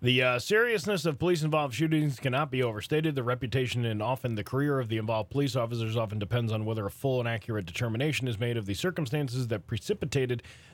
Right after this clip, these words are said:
the event and the manner in which it unfolded. The statement reads, "The police-involved shooting of Orlando Taylor has raised many questions regarding how police respond to incidents involving persons with well-known and documented histories of mental health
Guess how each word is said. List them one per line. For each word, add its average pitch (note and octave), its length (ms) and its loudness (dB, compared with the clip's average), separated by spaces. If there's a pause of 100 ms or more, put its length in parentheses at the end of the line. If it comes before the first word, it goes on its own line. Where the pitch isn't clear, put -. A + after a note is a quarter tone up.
the A2+ 100 6
event A#2+ 360 -2 (120)
and C3+ 180 0
the C3 40 0
manner A#2+ 340 -2
in A2 80 -2
which G#2 180 -2
it G#2+ 80 -2
unfolded. F2+ 560 -4
The B1+ 120 -12
statement D#2 340 -8
reads, E2+ 320 -4
"The D2 280 -6
police-involved F#2+ 800 -4
shooting G#2+ 300 -2
of F2+ 100 -4
Orlando A2 360 -2
Taylor E3 380 0
has C3 180 0
raised B2 180 0
many D#3 160 0
questions B2 420 -4
regarding A2 360 -2
how G2 100 -4
police G2+ 320 -6
respond G#2+ 360 -2
to - 120 -8
incidents C3+ 460 0 (480)
involving A2+ 420 0
persons G#2 460 -2
with F2+ 200 -4
well-known F#2+ 600 0
and E2 260 -8
documented G2 540 -4
histories G2 640 -4 (160)
of F#2 160 -2
mental F2 240 -6
health D#2+ 260 -8